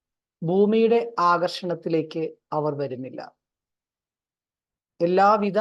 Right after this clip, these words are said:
ആകർഷണത്തിനും ഉപരിയായിരിക്കുമ്പോഴാണ് നമ്മൾ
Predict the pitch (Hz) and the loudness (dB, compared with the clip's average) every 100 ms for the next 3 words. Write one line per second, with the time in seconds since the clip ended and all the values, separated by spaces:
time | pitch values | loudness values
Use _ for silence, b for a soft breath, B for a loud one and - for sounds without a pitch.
0 | 269 330 _ 170 175 175 180 190 185 180 | -2 -6 _ 0 2 2 -2 -4 -4 -4
1 | 202 226 220 175 165 180 202 208 185 - | -4 -6 -6 -4 -2 0 2 2 0 -4
2 | 185 190 170 160 175 170 _ 156 156 | -4 -2 0 -2 -6 -12 _ -10 -8